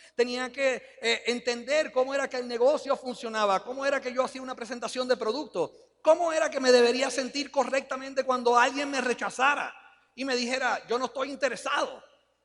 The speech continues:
Y en vez de decirle, "Ojalá y te mueras, condenado", y te quedes ahí quebrado para el resto de tu vida. Yo tenía que aprender, como el libro de Cómo ganar amigos dice, yo sé cómo usted se siente,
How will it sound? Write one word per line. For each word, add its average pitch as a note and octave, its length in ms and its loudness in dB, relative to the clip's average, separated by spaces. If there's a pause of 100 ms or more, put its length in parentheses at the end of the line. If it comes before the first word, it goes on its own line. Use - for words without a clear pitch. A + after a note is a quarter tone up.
Y F#3+ 60 -6
en G#3 100 -4
vez A3 140 -4
de A#3+ 100 -2
decirle, A3+ 440 0
"Ojalá F#3+ 380 -2
y C4 60 -6
te A3+ 160 -6
mueras, G3+ 440 -4
condenado", F#3 680 -4 (640)
y D3+ 60 -18
te F3 100 -2
quedes A#3 300 0
ahí B3 160 -4
quebrado A3+ 480 0
para G3 220 0
el F3+ 40 -2
resto A#3+ 380 -4
de A3+ 100 -4
tu F#3+ 140 0
vida. A#3+ 280 0 (760)
Yo A#3 100 6
tenía C4+ 320 2
que C4+ 60 6
aprender, C#4 440 6
como B3+ 200 6
el A#3 60 4
libro B3 180 6
de B3 80 4
Cómo B3+ 240 2
ganar B3+ 260 6
amigos D4 340 2
dice, A#3+ 400 -4
yo G3 120 -8
sé G#3 180 -8
cómo A#3+ 220 -6
usted A3+ 180 -4
se C4+ 140 -10
siente, G#3+ 520 -10